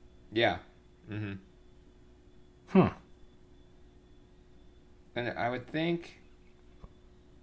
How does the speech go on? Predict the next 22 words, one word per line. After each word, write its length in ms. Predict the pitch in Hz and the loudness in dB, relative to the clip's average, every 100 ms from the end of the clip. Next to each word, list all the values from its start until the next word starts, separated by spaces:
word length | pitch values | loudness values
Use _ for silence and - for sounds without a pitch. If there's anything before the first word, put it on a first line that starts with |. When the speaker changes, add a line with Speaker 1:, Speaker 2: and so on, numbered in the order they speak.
| - - - - - - - - - - - - | -20 -20 -20 -20 -20 -20 -20 -20 -20 -20 -20 2
Speaker 1:
oh, 460 | 131 143 175 190 175 | 8 10 12 10 8
maybe, 600 | 123 135 208 156 135 127 | 6 6 6 6 6 4
I 140 | - 120 | 4 4
guess, 320 | 147 175 - | 6 6 2
'cause 240 | - 143 | 0 0
Kemba's 800 | - 151 185 170 147 120 - - - - - - - - - - - | 6 4 6 6 6 2 -6 -10 -18 -20 -20 -20 -20 -20 -20 -20 -6
subject 520 | - 151 120 131 127 | 12 12 12 8 8
to 80 | 127 | 6
the 120 | 117 | 6
whole 180 | 117 117 | 8 6
base 320 | 101 113 110 | 8 6 6
year 120 | 107 | 4
compensation 760 | 104 101 95 90 - 104 92 82 | 6 4 4 0 4 4 2 -4
stuff. 480 | - 67 87 - - - - - - | -2 -2 -2 -6 -16 -20 -20 -14 -2
Speaker 2:
Yeah. 220 | 110 110 - - - | 4 4 2 -14 -2
Speaker 1:
Unless 840 | 104 107 113 117 113 - - - - - - - - - - - - - - - - | 0 6 8 10 8 2 -4 -10 -16 -20 -20 -20 -20 -20 -20 -20 -20 -20 -20 -16 -2
the 360 | 110 98 95 | 4 6 6
Celtics 640 | 92 110 98 101 92 - - - - | 4 6 6 4 -2 -2 -10 -12 -8
are 240 | 95 92 73 | 0 2 2
under 260 | 92 95 | 0 -2
the 120 | 85 85 | -2 -2
cap. 440 | - 82 78 - | 0 2 0 -2